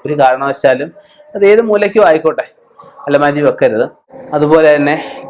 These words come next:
കിഴക്ക് തെക്കേ മൂലയ്ക്ക് നിഗോണാണ്, ഈ ഭാഗത്ത്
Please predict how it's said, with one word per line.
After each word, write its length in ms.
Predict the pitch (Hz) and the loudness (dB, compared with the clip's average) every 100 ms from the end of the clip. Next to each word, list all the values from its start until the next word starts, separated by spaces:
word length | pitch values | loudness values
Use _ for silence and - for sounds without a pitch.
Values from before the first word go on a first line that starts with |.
| - | 0
കിഴക്ക് 520 | 156 165 170 190 190 190 - - - - - | 2 0 -2 -2 -2 -4 -16 -18 -20 -20 -4
തെക്കേ 320 | 151 151 190 196 | -4 -2 -2 -2
മൂലയ്ക്ക് 500 | 175 143 131 139 - - | 0 0 -2 -4 -8 -4
നിഗോണാണ്, 500 | 156 156 160 117 113 - 156 | 0 2 2 0 -4 -4 0
ഈ 140 | 160 | 0
ഭാഗത്ത് 380 | 165 139 135 - | 2 2 0 -4